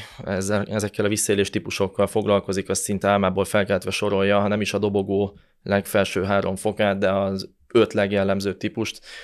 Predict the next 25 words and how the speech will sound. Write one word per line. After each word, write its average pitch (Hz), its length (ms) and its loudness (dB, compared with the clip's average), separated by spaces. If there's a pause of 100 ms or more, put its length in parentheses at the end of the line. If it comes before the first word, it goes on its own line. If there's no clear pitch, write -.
(400)
Nyilván 98 380 2
a 87 40 2
láncszavazás 92 600 0
az 98 80 -4
abszolút 104 440 -2
ilyen, 101 200 2
ennek 95 260 -2
van 98 140 -2
egy 92 120 0
alváltozata, 92 1000 0 (640)
amikor 95 560 -2 (220)
nem 95 280 2
a 92 280 4 (300)
szavazólap 95 760 0 (800)
egymásnak 98 520 0
adogatásával 98 880 0
történik 95 540 -2
a 95 260 0
szavazás, 95 560 0
hanem 95 380 0 (540)
sajnos 98 380 2
mostanában 95 640 -2
már 90 240 -4
a 85 80 -4
technika 95 600 -4